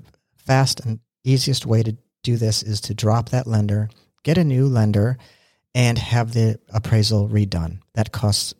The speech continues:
time. It costs the buyer another appraisal fee, which is, runs about five hundred dollars. Um, and it costs the seller time because now we've gotta push that, um, closing back probably on the average two weeks. So that costs time. Um,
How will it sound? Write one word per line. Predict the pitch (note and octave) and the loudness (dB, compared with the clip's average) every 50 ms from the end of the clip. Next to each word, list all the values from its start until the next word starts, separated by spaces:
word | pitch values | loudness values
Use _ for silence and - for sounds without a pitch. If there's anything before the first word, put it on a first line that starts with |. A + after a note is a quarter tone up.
| _ | _
time. | - - - G#2+ G#2 G#2 G#2 G#2+ B2 D3+ D#3+ D3+ _ _ _ - | -12 -6 -2 0 0 2 2 2 2 0 0 -2 _ _ _ -8
It | A#2 A2+ - | -8 -8 -4
costs | - A2 A2 - - | -2 -2 -2 -2 -2
the | - A2+ | -4 -4
buyer | G#2 G2+ F#2+ F#2+ A2 A#2 B2 | -2 0 0 2 2 2 2
another | A#2 G#2+ G2+ G2 G2+ G2 | 2 2 2 2 2 0
appraisal | G2 - - - B2+ C3 B2 - B2 G#2+ | 0 -2 -2 0 2 2 2 2 0 -2
fee, | - - A#2 A2 A2 B2+ | -2 -2 0 2 2 2
which | C3 A#2+ A#2 - | 2 0 -2 -4
is, | G#2 G#2 A2 | -4 -2 0
runs | A2 A2 A2 G#2+ | 2 2 2 2
about | G2 G2 F#2+ F#2+ - | 2 0 -2 -2 -2
five | - G#2+ G#2 G#2 | 0 0 2 2
hundred | G2 G2+ G2 | 2 2 2
dollars. | F#2+ F#2+ G2+ B2+ F3 G3 G3 - - - - - - - - - _ _ | 2 2 2 2 2 0 -2 -6 -12 -20 -20 -20 -20 -20 -20 -20 _ _
Um, | - C3 B2+ A#2+ A2+ A2+ A#2 A#2+ C3 - - | 0 2 2 2 2 2 0 -2 -4 -2 -2
and | B2+ B2 | -2 0
it | B2 | 0
costs | - B2+ A#2+ A2+ - - | -2 -2 -2 -2 -2 -2
the | B2 A2 | -2 -2
seller | - - E3+ E3 D#3 D3 C#3 C#3+ - _ - | 0 2 2 2 4 4 2 2 -2 _ -10
time | - - - B2+ A#2 A2+ A#2+ C3 | -4 -2 0 2 2 2 0 0
because | C3 A#2 A2+ - B2 A#2+ A2 A2+ A2 | -2 -2 -2 -2 -2 -2 -2 -2 -2
now | A#2 A#2+ C3 D3 | 0 0 2 2
we've | C3+ A#2+ | 2 2
gotta | - A2+ A2 A2 | 2 0 0 0
push | - - - - - | -2 -2 -4 -4 -2
that, | - A2 G#2 G#2+ - _ _ - | 0 0 0 0 -2 _ _ -2
um, | - G#2+ G2+ G2+ G2+ G#2+ | 0 2 2 2 0 -2
closing | - - - A#2 A2 A#2+ A2+ G#2+ | -4 -2 0 0 2 0 0 0
back | - G2+ F#2 - - | 0 0 0 -2 -4
probably | - - - - F#2+ G#2 G#2+ G2+ F2+ F2+ F#2 F#2+ F#2+ G2 G2 F#2+ G2 G2 G2 - - - _ - | -10 -8 -4 -2 0 2 2 2 0 0 0 0 0 0 0 0 0 -2 -2 -6 -10 -16 _ -6
on | - F#2+ | -4 -2
the | F#2+ G2 G2+ | 0 0 0
average | A2 A2+ A2+ G#2+ - - | 0 0 0 -2 -4 -4
two | - - E3+ | -2 0 2
weeks. | E3+ E3+ G3 G3+ D3+ - - - - - - - - - _ _ _ _ _ _ _ _ | 2 2 0 -2 -2 -4 -6 -8 -8 -8 -10 -14 -20 -20 _ _ _ _ _ _ _ _
So | - C#3 | -6 -6
that | D3+ - | -4 0
costs | - C#3+ C#3 - | 0 0 0 0
time. | C3+ A#2+ A2 G2 F2+ - _ _ _ _ _ - | 0 0 0 -2 -4 -8 _ _ _ _ _ 0
Um, | B2 A#2 A2 G#2+ G#2+ G#2 G2+ | 2 2 2 2 0 -2 -4